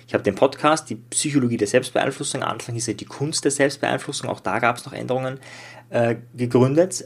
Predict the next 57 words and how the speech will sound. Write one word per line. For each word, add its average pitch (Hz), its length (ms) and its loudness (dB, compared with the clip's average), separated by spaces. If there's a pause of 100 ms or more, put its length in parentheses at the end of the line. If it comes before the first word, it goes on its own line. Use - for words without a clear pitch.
weil 120 240 6
es 131 120 2
so 147 100 4
ein 180 80 2
breites 120 400 2
Feld 104 240 0
ist, 135 100 -2
wo 123 60 -2
ich 123 140 -4
mir 117 80 -4
gedacht 113 240 0
habe, 127 120 0
„Hey, 135 300 2
okay, 127 280 4
das 127 120 0
ist 127 100 -2
irgendwie 143 340 4
so 131 340 6
fast - 420 0 (240)
achtzig - 320 -4
Prozent 117 360 0
der - 40 4
Persönlichkeitsentwicklung, 117 1000 -4 (420)
äh, 110 180 2
da 110 80 -2
kann 107 200 0
ich 113 40 -2
mich 123 180 -2
austoben“, 87 440 -2 (160)
ne? 107 260 -4 (360)
Also 120 200 4
bis 147 180 2
man 147 120 0
da 135 100 2
wirklich 170 260 -2
hinkommt 156 680 0
zu 117 80 -2
dem 113 120 0
Punkt, 160 240 -2
wo - 40 2
man 127 60 0
sagt, 120 280 -6
„Ja, 110 180 2 (220)
das 120 160 -2
ist 120 140 -2
genau 107 240 -2
meins“, 104 480 -4
und, 120 360 -6 (460)
ähm, 110 540 -4
das - 140 -4
gefällt 120 280 0
mir, 127 80 0
das 113 120 -6
taugt - 260 0
mir, 135 80 -2
das - 240 -2
dauert. - 480 2